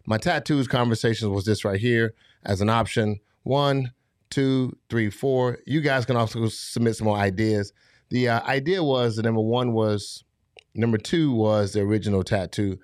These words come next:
but I thought let's evolve that a little bit more. And then with the K two, we'd add the bird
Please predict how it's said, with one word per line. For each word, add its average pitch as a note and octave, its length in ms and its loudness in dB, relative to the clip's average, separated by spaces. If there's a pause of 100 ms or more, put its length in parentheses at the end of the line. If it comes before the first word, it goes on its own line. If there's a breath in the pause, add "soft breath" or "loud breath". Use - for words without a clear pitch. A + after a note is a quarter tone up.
(240 loud breath)
but A2+ 100 0
I A#2+ 60 2
thought A#2+ 260 0
let's A#2 240 0
evolve G#2 400 2
that G2+ 120 2
a G2 40 2
little G2+ 220 2
bit G2+ 160 0
more. F#2 480 0 (280 soft breath)
And G#2+ 240 0
then G#2+ 260 2
with G#2 120 0
the G#2 80 -6
K A2+ 260 0
two, A2+ 200 0
we'd A2 180 0
add G#2+ 260 0
the G#2 80 -6
bird G#2 540 0